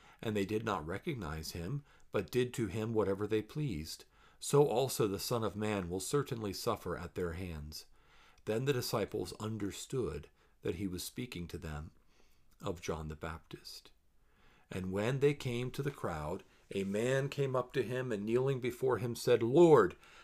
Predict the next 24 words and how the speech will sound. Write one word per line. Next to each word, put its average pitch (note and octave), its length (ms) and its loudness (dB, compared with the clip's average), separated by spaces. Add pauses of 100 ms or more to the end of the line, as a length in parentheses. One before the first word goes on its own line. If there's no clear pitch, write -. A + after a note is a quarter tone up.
have C#3+ 200 4
mercy E3 420 6
on C3 160 2
my B2 140 4
son, C3+ 520 4 (220)
for E3 160 6
he D3+ 180 8
has C#3 200 6
seizures C#3 540 6
and A#2 140 0
suffers D3 440 2
terribly. C3+ 720 8 (320)
For E3 160 4
often E3 420 6
he C3 140 0
falls E3 400 4
into C#3 140 2
the C3 100 4
fire D#3+ 420 8
and B2+ 120 6
often F#3+ 340 2
into B2+ 220 2
the B2+ 80 6
water. D3 520 6